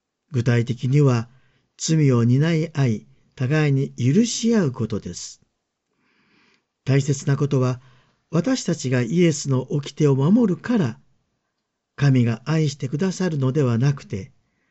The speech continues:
神の愛の中で生かされているからこそ、私たちは神を愛し、イエスの掟を守ることができるのです。神がまず私たちを愛してくださったので、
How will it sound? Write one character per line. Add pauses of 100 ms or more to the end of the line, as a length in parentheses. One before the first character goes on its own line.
(400)
神
の
愛
の
中
で (340)
生
か
さ
れ
て
い
る
か
ら
こ
そ、 (600)
私
た
ち
は
神
を
愛
し、 (480)
イ
エ
ス
の
掟
を (300)
守
る
こ
と
が
で
き
る
の
で
す。 (1400)
神
が
ま
ず
私
た
ち
を
愛
し
て
く
だ
さ
っ
た
の
で、